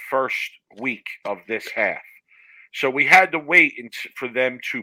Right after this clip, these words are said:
post bowl until we put that pattern out, because each week it's a different pattern, right? So last night,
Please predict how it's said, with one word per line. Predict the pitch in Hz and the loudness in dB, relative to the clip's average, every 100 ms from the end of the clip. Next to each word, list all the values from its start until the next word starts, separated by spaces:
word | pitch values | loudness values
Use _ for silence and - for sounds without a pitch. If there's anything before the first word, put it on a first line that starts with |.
| - | -8
post | - 156 156 - - | -2 0 -2 -6 -4
bowl | 101 92 98 | -2 -2 -6
until | 101 101 151 131 | -10 -8 -4 -4
we | 123 113 | -4 -8
put | - 151 - | -8 -6 -2
that | 110 - | -2 -2
pattern | - 131 117 92 | 4 4 4 0
out, | 85 82 - | -8 -10 -14
because | - 110 98 | -10 -8 -8
each | 117 - - | -10 -12 -10
week | 113 - | -10 -10
it's | 98 | -14
a | 95 | -12
different | 98 - 85 | -12 -12 -8
pattern, | - 135 98 82 | -2 0 0 -4
right? | 85 95 - _ _ _ _ _ _ - | -8 -8 -8 _ _ _ _ _ _ -12
So | - 135 | 0 0
last | 127 151 165 170 - | 2 4 6 4 0
night, | 151 135 120 | -4 -2 -4